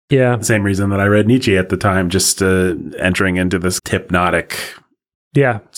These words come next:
Speaker 2: trance state that somehow felt empowering in a very dark, sexist kind of nasty. I can see the appeal for th-, a certain subset of frogmen.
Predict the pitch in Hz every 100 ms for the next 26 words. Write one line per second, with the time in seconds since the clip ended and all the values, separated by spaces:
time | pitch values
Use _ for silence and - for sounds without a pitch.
0 | - - 107 92 - - - 104 92 -
1 | 95 92 - - - - 262 185 139 -
2 | 113 - 107 104 98 95 92 90 92 90
3 | 85 80 87 85 82 85 85 - - _
4 | _ _ _ - - - - 92 - 92
5 | - - - 90 87 82 87 - - _
6 | 90 85 85 - _ _ - - 127 165
7 | 135 135 123 123 110 - _ _ _ _
8 | 104 104 - _ _ - 104 - 104 104
9 | 101 110 - 117 110 107 - _ - 127
10 | 117 117 113